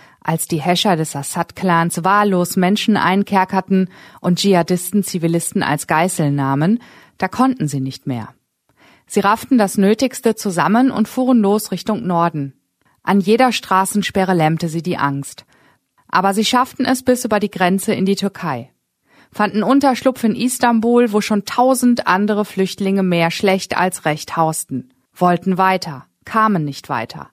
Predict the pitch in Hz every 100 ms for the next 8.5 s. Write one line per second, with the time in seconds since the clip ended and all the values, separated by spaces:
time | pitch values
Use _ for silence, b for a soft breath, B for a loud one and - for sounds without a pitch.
0 | b b b b - - 208 240 254 240
1 | 240 226 247 - 208 165 - 135 127 -
2 | _ _ _ _ - 208 233 233 196 247
3 | 294 294 247 202 214 220 180 180 208 185
4 | - 151 143 - 151 147 - 139 123 127
5 | 127 - _ _ 214 233 - 226 220 -
6 | 214 185 208 202 208 233 - 220 - 220
7 | 233 233 196 - 247 233 - 226 196 190
8 | - 240 247 247